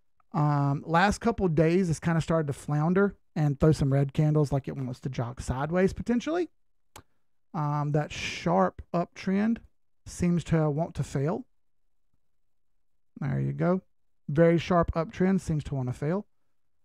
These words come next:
Um, we'll give it some time and see how it does. I'm not sold on it. Um, kinda sideways in my opinion, or down. Uh, the knife may keep falling. Uh, Ripple coin, uh, the Kardashian coin,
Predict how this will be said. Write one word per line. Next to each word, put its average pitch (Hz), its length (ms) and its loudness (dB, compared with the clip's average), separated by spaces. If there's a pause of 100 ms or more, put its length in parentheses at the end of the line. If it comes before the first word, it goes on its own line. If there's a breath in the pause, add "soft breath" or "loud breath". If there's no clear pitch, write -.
(120)
Um, 208 400 2
we'll 220 120 2
give 180 160 6
it 190 80 4
some 165 180 -6
time 160 240 2
and 151 100 -2
see 151 100 0
how 143 120 4
it 131 140 -6
does. 127 360 -2
I'm 135 120 -2
not 143 260 -4
sold 165 440 -4
on 202 160 4
it. 220 140 0 (1000)
Um, 156 720 0 (1600)
kinda 196 280 8
sideways 151 600 2
in 135 80 0
my 135 160 0
opinion, 139 360 -2
or 139 200 -10
down. 113 320 -10 (600)
Uh, 135 140 4
the 135 80 4
knife 139 320 2
may 139 80 -2
keep - 260 -8
falling. 120 320 -2 (440 soft breath)
Uh, 139 240 2
Ripple 180 360 2
coin, 147 400 -2 (220)
uh, 143 100 2
the 147 80 2
Kardashian 160 720 4
coin, 127 360 -2